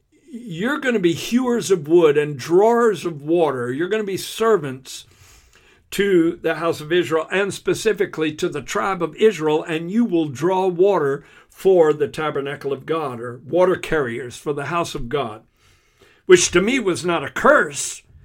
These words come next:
It was a blessing to serve the tribe that served God. Wow, what a privilege. But anyway, Joshua sent them out disturbed. I'm sure he was upset to the nth degree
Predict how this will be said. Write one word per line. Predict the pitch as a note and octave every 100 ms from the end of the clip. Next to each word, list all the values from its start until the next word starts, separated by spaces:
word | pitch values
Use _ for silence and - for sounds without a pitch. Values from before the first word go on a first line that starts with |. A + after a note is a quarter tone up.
| -
It | G3+
was | A3+
a | D#3
blessing | B2+ D3 G3+ C#4 - D#3+
to | D3
serve | - F#3+ F3+ C#3
the | C3
tribe | F3 F3 D#3+ C3+
that | C3+
served | - D3+ C3+ C#3
God. | C#3 F#3+ B3 G3 G#2 - _ _ -
Wow, | C#3 G3 A3+ D#3 - _ _ _ -
what | E3+
a | F3
privilege. | E3+ G#3 G#3 D3 - _ _ _
But | D#3
anyway, | F#3 A3+ A3+ F3 D3 B2+ _ _ -
Joshua | D3 E3+ - D#3
sent | C3 - G3 G3
them | E3+ D#3
out | B2+ A#2+ _ _ -
disturbed. | D#3+ - - F#3+ F#3 C#3+ C3+
I'm | E3
sure | F#3 - E3
he | C3+ F3 F#3
was | C#3+ C#3 C3+ C3 - _ _ -
upset | G3+ G#3 - - D3+ A2 _ _
to | - C#3
the | C#3 F3
nth | D#3+ - -
degree | C#3+ B2+ B2+ G2